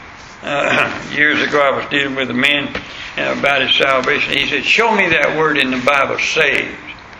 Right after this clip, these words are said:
And, you know, I went through the Bible one day after I got through talking about him and showing him a few verses in the scripture. I went home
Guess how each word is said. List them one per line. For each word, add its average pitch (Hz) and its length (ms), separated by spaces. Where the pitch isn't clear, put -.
And, 127 200
you 170 100
know, 170 120
I 160 220
went 165 180
through 160 140
the 151 60
Bible 151 300
one 156 200
day 143 200
after 156 260
I 147 80
got 143 240
through 147 140
talking 151 280
about 143 220
him 147 220
and 131 160
showing 143 300
him 131 100
a - 20
few 139 420
verses 143 500
in 131 140
the 120 40
scripture. 147 460
I 143 120
went 143 180
home 147 240